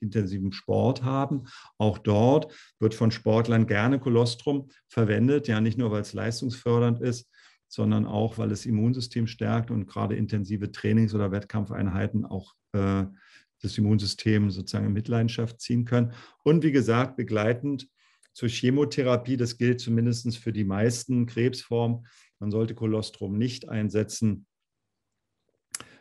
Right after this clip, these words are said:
bei, ähm, Darmkrebs und Prostatakrebs und Brustkrebs von jungen Frauen. Das hat was mit den Wachstumsfaktoren zu tun. Bei anderen Krebsarten kann man es durchaus mit versuchen, um dort eben die Nebenwirkung der Chemotherapie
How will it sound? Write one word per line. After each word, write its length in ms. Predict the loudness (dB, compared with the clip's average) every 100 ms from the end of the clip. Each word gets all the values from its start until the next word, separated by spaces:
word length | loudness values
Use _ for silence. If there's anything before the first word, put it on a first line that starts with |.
| _
bei, 560 | -4 0 2 2 0 -2
ähm, 480 | -6 -4 -4 -4 -2
Darmkrebs 680 | -2 0 -2 0 0 0 -4
und 100 | -6
Prostatakrebs 880 | -4 -6 -4 -2 -2 0 -2 -2 -4
und 140 | -8
Brustkrebs 540 | -2 -4 -2 -2 -2
von 160 | 0 -2
jungen 280 | 2 2 0
Frauen. 360 | -4 -2 0
Das 120 | -2 -4
hat 140 | -6
was 120 | -4
mit 140 | -2 -2
den 140 | -2
Wachstumsfaktoren 840 | -4 -4 -6 -6 -6 -6 -2 0
zu 140 | -2 -6
tun. 340 | -4 -4 -4 -12 -20 -18 -8
Bei 80 | -4
anderen 320 | 0 0 -2
Krebsarten 760 | 0 -2 -2 -4 -2 -2 -4 -8 _
kann 160 | -2
man 140 | 2 2
es 140 | 0
durchaus 540 | 0 0 0 -4 -8 -16 _ _ _
mit 360 | 2 2 0 -8 -18 _ -2
versuchen, 760 | 2 6 6 6 4 4 4
um 240 | 2 0 2
dort 320 | 2 2 0
eben 320 | -2 -2 -2
die 100 | -2
Nebenwirkung 600 | 0 2 2 0 -2 -4
der 100 | -6
Chemotherapie 960 | -8 -6 -4 -4 -6 -4 -4 -4 -2 -2